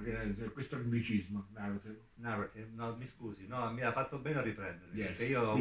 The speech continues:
Speaker 1: because
Speaker 2: narrativa in maniera impropria.
Speaker 1: Yes,
Speaker 2: A-,
Speaker 1: because
Speaker 2: a-, avesse bisogno di questa, di questa narrazione.
Speaker 1: Ma avevo, no, ma in realtà
Speaker 2: Ed era, ed era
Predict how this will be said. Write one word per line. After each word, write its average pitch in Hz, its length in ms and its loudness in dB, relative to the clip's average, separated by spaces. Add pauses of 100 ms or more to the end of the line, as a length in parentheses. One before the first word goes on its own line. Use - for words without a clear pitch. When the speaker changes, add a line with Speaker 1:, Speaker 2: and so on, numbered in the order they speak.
(140)
Speaker 1:
because - 60 4
Speaker 2:
narrativa 117 460 4
in 110 80 4
maniera 110 280 2
impropria. 87 520 -4
Speaker 1:
Yes, 90 400 -4
Speaker 2:
A-, - 160 4
Speaker 1:
because 196 120 0
Speaker 2:
a-, 151 240 4
avesse 151 400 2
bisogno 156 420 2
di 120 100 2
questa, 113 640 0
di 117 80 -6
questa 120 300 -6
narrazione. 104 840 -4 (240)
Speaker 1:
Ma 151 260 8
avevo, 226 320 8
no, 214 360 12
ma 156 100 12
in 175 100 10
realtà 208 460 10
Speaker 2:
Ed 170 60 6
era, 180 520 6
ed 147 180 2
era 160 460 6